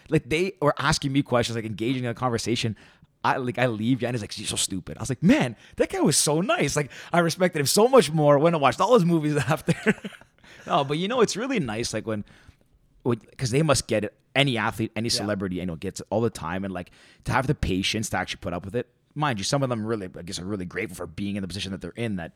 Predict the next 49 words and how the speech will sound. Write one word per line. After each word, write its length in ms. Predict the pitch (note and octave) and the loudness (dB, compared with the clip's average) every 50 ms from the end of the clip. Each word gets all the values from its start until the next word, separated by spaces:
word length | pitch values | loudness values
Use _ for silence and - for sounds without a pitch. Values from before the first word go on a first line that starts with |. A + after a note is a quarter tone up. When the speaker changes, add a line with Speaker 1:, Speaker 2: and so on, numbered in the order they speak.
| _ _ _ _ | _ _ _ _
Speaker 1:
comes 200 | - C3+ A2 F#2 | -6 -6 -4 -6
with 80 | F#2+ | -8
the 60 | - - | -8 -2
territory, 340 | G2+ A#2 A2+ - - D#2+ | -2 -2 -2 -2 -4 -6
right? 180 | D2+ D2 F2+ F#2+ | -4 -4 -6 -4
But 140 | - G#2 F#2+ - - - _ | -4 -6 -8 -8 -14 -20 _
then 120 | - C3 D3+ | -14 -12 -10
you 60 | E3+ | -8
meet 160 | F#3 G3+ - | -8 -6 -6
the 60 | - | -6
ones 240 | F2+ F#2+ G2+ G#2 F#2 | -4 -4 -4 -4 -6
that 100 | F2+ E2+ | -6 -8
are, 60 | D#2+ | -8
like, 400 | D2 C#2+ B1+ C2+ - - - _ _ _ _ _ _ _ _ | -10 -12 -12 -14 -18 -20 -20 _ _ _ _ _ _ _ _
kinda 220 | - A#2+ A2 G2 | -10 -8 -8 -8
standoffish. 680 | F#2+ - G2+ F2 E2+ D#2 E2 E2 F2 - - G2+ - - | -6 -6 -8 -8 -6 -6 -6 -6 -6 -6 -8 -8 -10 -10
It's 120 | - - - | -12 -12 -12
kind 180 | - A2 G2+ | -10 -8 -8
of 140 | F2+ D2 - | -8 -10 -12
like, 140 | A#1 C2+ - - _ _ _ _ _ _ _ | -14 -18 -18 -20 _ _ _ _ _ _ _
you 60 | E3 E3+ | -10 -6
Speaker 2:
Okay, 100 | D3 D#3+ | -6 -4
Speaker 1:
know. 60 | D3 | -6
Speaker 2:
let 80 | D3+ | -6
me 80 | D#3 D3+ | -6 -4
ask 200 | D3 D3 - - | -4 -4 -4 -6
you, 120 | A2+ A2 | -8 -10
who's 280 | G2 - C#3 C#3+ D3 B2+ D3 | -8 -6 -4 -4 -4 -4 -4
your 100 | C#3+ B2+ | -6 -6
favorite 800 | - - - - C#3+ C3+ C#3+ D3 C#3+ C3 D3 C#3+ C#3 C3 - _ _ | -8 -14 -12 -6 -4 -4 -2 -2 -4 -4 -4 -4 -6 -6 -8 _ _
celebrity, 680 | - - - B2 B2 B2+ B2 A#2+ B2+ B2+ B2+ B2+ A#2+ A#2+ | -14 -12 -10 -6 -6 -6 -4 -4 -6 -4 -4 -4 -6 -6
athlete, 680 | A#2 A#2+ B2 B2 A#2+ - _ B2 B2+ B2 B2 B2 - | -6 -4 -4 -6 -6 -8 _ -8 -6 -6 -8 -8 -10
musician 460 | B2 A#2+ A2+ G#2+ A#2 A#2 - - A#2+ | -10 -10 -8 -8 -8 -10 -10 -8 -8
that 140 | A2+ G#2+ G2 | -8 -8 -8
you've 220 | G#2+ A2 A2+ G2+ G#2+ | -8 -8 -8 -6 -8
met 260 | G#2+ G2+ F#2 E2+ - _ _ _ _ _ _ _ _ _ _ _ _ _ _ - | -8 -8 -10 -12 -16 _ _ _ _ _ _ _ _ _ _ _ _ _ _ -10
in 100 | C3+ C3 | -8 -6
person? 400 | C3 B2 A2+ - - G2 F2+ F#2 _ _ _ _ _ _ _ _ _ _ _ _ _ _ _ _ _ _ | -4 -6 -6 -8 -10 -14 -18 -20 _ _ _ _ _ _ _ _ _ _ _ _ _ _ _ _ _ _
Speaker 1:
Favorite 600 | - - - - G2 G2 A2+ B2+ B2 C3+ C3 G2 | -16 -14 -8 -4 -2 0 0 0 0 0 -2 -2
one 240 | G#2+ G#2 G#2+ A2+ | -2 -4 -4 -4
that 120 | A2+ A2 G#2+ | -4 -4 -4
I've 160 | G2 F2+ F2 | -6 -6 -6
met 220 | F#2+ F#2+ G2 G#2 | -6 -6 -6 -6
in 140 | F#2+ F2 D#2+ | -6 -8 -10
person? 640 | - - - G#2 A2+ A#2+ - - - A1+ B1+ D2 - - _ _ _ _ _ _ _ _ _ _ _ | -12 -12 -8 -4 -4 -4 -4 -6 -10 -12 -14 -16 -18 -20 _ _ _ _ _ _ _ _ _ _ _
Speaker 2:
It's 100 | - - | -20 -18
a 60 | A2+ | -12
good 140 | F#2+ A2+ A2 | -12 -10 -10
one. 220 | G2+ F#2 E2+ E2 | -10 -12 -12 -14